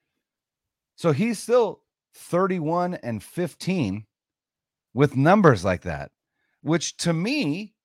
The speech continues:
again, just goes to show that while Q B wins are important, right? Kyle Shanahan has lost a lot without Jimmy Garoppolo as a starting quarterback.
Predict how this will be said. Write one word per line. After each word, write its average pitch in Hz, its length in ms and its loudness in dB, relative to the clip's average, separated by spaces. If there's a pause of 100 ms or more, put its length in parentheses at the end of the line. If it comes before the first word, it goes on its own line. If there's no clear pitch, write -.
(1120)
again, 180 440 -4
just 151 340 -6
goes 175 340 0
to 180 140 -10
show 120 580 -8 (1300)
that 110 520 0 (1900)
while 127 220 4
Q 180 360 -8
B 185 160 -4
wins 165 420 -4
are 147 120 0
important, 131 640 -2
right? 98 280 -6
Kyle 113 220 0
Shanahan 120 560 -2
has 107 220 -6
lost 101 440 -2
a 90 60 -4
lot 101 420 -2
without 90 360 -4
Jimmy 101 280 -8
Garoppolo 90 480 -4
as 76 100 -14
a 82 80 -14
starting 87 340 -8
quarterback. 76 580 -8